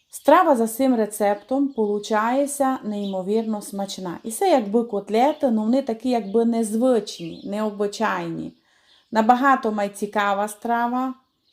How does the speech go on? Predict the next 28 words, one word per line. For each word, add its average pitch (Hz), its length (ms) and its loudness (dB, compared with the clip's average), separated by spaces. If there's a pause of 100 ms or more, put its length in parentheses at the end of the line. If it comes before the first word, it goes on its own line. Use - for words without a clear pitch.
(500)
Такі 254 320 4
ніжні, 233 920 0 (260)
ситні. 233 1080 0 (600)
Мож 285 340 6
подавати 240 680 0
до 233 220 0
любого 226 540 0
гарніра, 202 920 -4
до 202 180 -2
картоплі, 214 760 2
до 190 180 0
рису. 247 580 0 (580)
І 247 220 2
як 240 240 2
мій 277 180 4
чоловік 254 380 -2
усе 226 240 -2
привик 220 380 0
казати, 247 720 2
мож 254 440 2
і 233 80 -6
без 214 220 -2
гарніра. 202 600 -6 (260)
Просто 220 360 0
з 180 100 -12
хлібом, 254 500 0
із 202 220 -6
салатом. 240 720 0